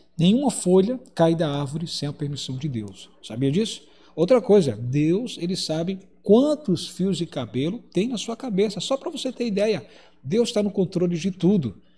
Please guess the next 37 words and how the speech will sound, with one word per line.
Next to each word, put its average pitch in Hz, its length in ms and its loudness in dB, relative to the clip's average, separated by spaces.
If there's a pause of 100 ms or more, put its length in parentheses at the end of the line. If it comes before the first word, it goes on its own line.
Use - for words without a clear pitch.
(580)
tá? 208 360 0 (160)
E 175 80 4
o - 20 0
que 294 140 2
a 247 40 6
gente 233 220 0
vem 190 120 4
acompanhando 160 480 2
de 127 100 -2
guerras 117 520 -2
e 135 60 -4
fome, 131 480 -4
tudo 240 240 -2
isso 226 160 -2
é 247 40 -2
o - 40 -4
cumprimento 233 540 -2
das 143 120 -2
profecias. 98 640 -10
Jesus 165 300 -4
está 202 200 -4
às 190 120 -6
portas. 143 560 0
Ele 185 160 -2
disse: 170 320 0
ó, 117 40 0
"Vou 147 420 2
aos 151 280 -4
céus 151 400 -6 (320)
preparar 170 380 2
s-, - 300 -4 (160)
moradas 165 560 4
celestiais 113 540 -8
e 180 100 2
um 208 80 4
dia 208 160 4
voltarei." 214 760 2